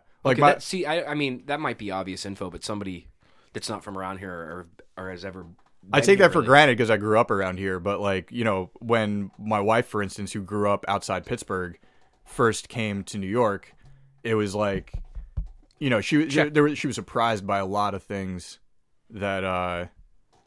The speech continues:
Speaker 1: you got a good, your mic
Speaker 2: Check.
Speaker 1: good?
Speaker 2: Let me see, let me see something right now. Check one, two. All right. For some reason, I thought I lost signal.
Speaker 1: Oh,
Speaker 2: Sorry.
Speaker 1: okay.
Speaker 2: Continue.
Speaker 1: Yeah,
Speaker 2: Yes,
Speaker 1: yeah.
Speaker 2: sir.
Speaker 1: Uh, so, like, you know, it was just a lot of surprise as far as, like,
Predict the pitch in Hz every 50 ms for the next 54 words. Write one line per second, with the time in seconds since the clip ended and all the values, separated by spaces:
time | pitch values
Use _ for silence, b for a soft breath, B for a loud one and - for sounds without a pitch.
0 | _ _ _ _ _ - - 92 95 87 82 87 92 87 90 - - 95 90 92
1 | 90 - 180 120 107 110 165 165 139 - 131 110 95 135 131 - - 110 - -
2 | 80 58 78 80 87 90 - - 87 78 73 62 - - - - - - 123 -
3 | - - 104 101 98 98 - - - 82 69 - B B B B 147 120 98 -
4 | - - 127 - 147 127 123 113 107 101 104 95 90 _ _ - 110 - - 101
5 | 95 90 87 90 85 - - - 90 82 85 80 B B B B - 139 107 107
6 | 110 - 90 85 170 165 143 123 107 104 120 - 151 170 160 131 156 135 110 120
7 | - - - - 131 131 131 127 123 117 - - - 151 143 139 139 143 135 120
8 | - - 90 - - - - 233 202 170 120 123 127 123 165 - 175 143 139 143
9 | 143 135 120 - - - - 113 110 120 127 123 107 104 92 - - 104 104 104
10 | 101 95 92 101 104 101 95 90 -